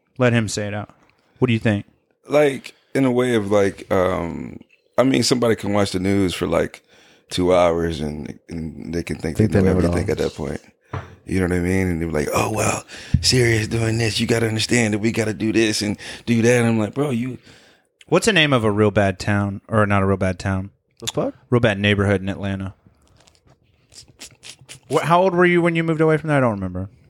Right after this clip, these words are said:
Speaker 2: Uh, I left Atlanta when I was probably eighteen, nineteen.
Speaker 1: So, okay,
Speaker 2: Like,
Speaker 1: you were fam-,
Speaker 2: officially,
Speaker 1: you were
Speaker 2: officially.
Speaker 1: familiar with the landscape.
Speaker 2: No, no, no. I left when I was sixteen.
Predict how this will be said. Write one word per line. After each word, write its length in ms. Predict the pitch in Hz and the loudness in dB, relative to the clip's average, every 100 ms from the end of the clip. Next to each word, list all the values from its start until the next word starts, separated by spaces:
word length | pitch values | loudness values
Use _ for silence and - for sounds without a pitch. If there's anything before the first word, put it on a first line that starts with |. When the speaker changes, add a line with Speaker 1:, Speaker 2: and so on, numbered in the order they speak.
| - - | -20 -4
Speaker 2:
Uh, 320 | 107 113 107 | 2 4 4
I 100 | 90 | 2
left 320 | 101 120 120 98 | 2 0 0 -2
Atlanta 460 | 82 90 95 95 | -2 -2 -2 -4
when 100 | 87 | -6
I 220 | 82 80 78 | -8 -12 -14
was 540 | 69 64 - - - - | -18 -16 -14 -14 -14 -14
probably 420 | 62 57 55 - _ - | -16 -14 -14 -16 _ -12
eighteen, 380 | 76 - 80 80 | -12 -12 -14 -14
nineteen. 380 | 76 - 113 110 _ - - _ | -16 -16 -20 -20 _ -16 -16 _
Speaker 1:
So, 240 | - 127 | 0 2
okay, 160 | 120 127 | 2 2
Speaker 2:
Like, 60 | |
Speaker 1:
you 80 | 113 | 2
were 100 | 127 | 4
fam-, 80 | - | 4
Speaker 2:
officially, 220 | 139 117 | 2 2
Speaker 1:
you 80 | 160 | 4
were 120 | 208 151 | 6 4
Speaker 2:
officially. 160 | 113 | 2
Speaker 1:
familiar 220 | 151 143 131 | 4 4 4
with 100 | 123 | 2
the 60 | |
landscape. 360 | 117 120 113 151 | 4 4 4 2
Speaker 2:
No, 100 | 160 | 4
no, 120 | 151 | 4
no. 40 | 123 | 4
I 60 | 113 | 4
left 300 | 120 117 104 | 2 0 -4
when 120 | 110 | -6
I 80 | 101 | -4
was 120 | 92 | -6
sixteen. 640 | - - 107 - - 76 | -8 -8 -8 -10 -14 -16